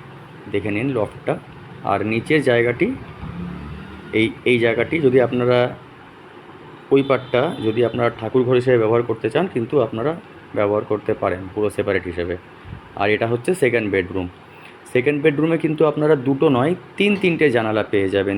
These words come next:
তিন দিকে ওপেন। দক্ষিণ দিকে, এটা দক্ষিণ দিকের জানালা, এটা পশ্চিম দিকের জানালা, যেমনটি দেখছেন, আর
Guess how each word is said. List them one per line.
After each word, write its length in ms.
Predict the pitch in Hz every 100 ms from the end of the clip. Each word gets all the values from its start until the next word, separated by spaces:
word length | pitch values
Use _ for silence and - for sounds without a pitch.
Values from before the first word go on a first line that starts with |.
| 98
তিন 120 | 147 151 151
দিকে 180 | 151 147 107
ওপেন। 220 | - 101 92 - - - -
দক্ষিণ 380 | 107 120 - 135 135
দিকে, 200 | 135 143 147 127
এটা 120 | 117 110
দক্ষিণ 240 | 104 135
দিকের 220 | 131 131 135
জানালা, 340 | 127 131 135 147 - - - -
এটা 180 | - 113 117
পশ্চিম 300 | 113 113 127 131
দিকের 220 | 127 127
জানালা, 360 | 123 120 123 151 175 - - - - - - - - - - - - - - -
যেমনটি 320 | 110 110 113
দেখছেন, 360 | 113 113 - 160 180 - - - - - - - - - - - -
আর 280 | - 101 101